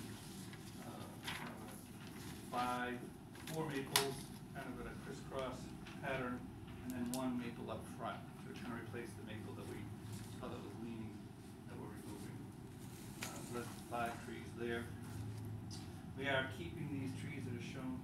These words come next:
here, these trees here, those are being retained. And then we have the shrubs in the rain garden. That did not change, but they, there was, um, eight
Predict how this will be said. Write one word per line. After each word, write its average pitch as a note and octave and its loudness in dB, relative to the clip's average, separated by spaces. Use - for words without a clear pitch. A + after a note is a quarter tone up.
here, - 0
these - -2
trees - 0
here, C3+ 2
those - 6
are - 4
being - 6
retained. - 6
And - 2
then C3+ 2
we C#3 4
have C3+ 4
the C3 2
shrubs D#3 8
in - 4
the - 4
rain C3 6
garden. C3 6
That B2+ 6
did - 2
not A#2 6
change, B2 6
but A#2+ 2
they, A#2 2
there A#2 2
was, - 0
um, A2 0
eight C3 4